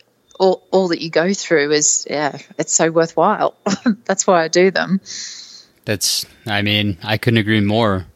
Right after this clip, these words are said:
Speaker 2: That's,
Speaker 1: Yeah.
Speaker 2: that's really
Speaker 1: <laughs>
Speaker 2: fascinating. I mean, and it's cool. Like,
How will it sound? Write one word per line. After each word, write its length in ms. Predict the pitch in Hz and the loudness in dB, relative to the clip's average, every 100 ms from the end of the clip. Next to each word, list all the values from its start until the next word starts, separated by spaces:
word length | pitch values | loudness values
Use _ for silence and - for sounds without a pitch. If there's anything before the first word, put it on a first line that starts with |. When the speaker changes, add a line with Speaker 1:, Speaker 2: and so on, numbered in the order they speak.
| _ _ _ _ _ _ _ | _ _ _ _ _ _ _
Speaker 2:
That's, 340 | - 208 - - | -2 -2 0 -4
Speaker 1:
Yeah. 60 | 120 | -4
Speaker 2:
that's 220 | 110 - | -6 -2
really 220 | 123 135 | 0 0
Speaker 1:
<laughs> 140 | 117 110 | 0 0
Speaker 2:
fascinating. 680 | 117 123 117 107 101 98 90 - | 0 -2 -2 -2 -2 -4 -6 -8
I 120 | 113 | -2
mean, 420 | 117 113 110 104 - _ _ _ _ _ _ - | 2 2 2 -2 -8 _ _ _ _ _ _ -20
and 120 | - 131 | -8 -6
it's 160 | 123 | -4
cool. 420 | - 202 202 101 | 0 4 4 2
Like, 360 | 95 117 120 107 | 2 2 2 0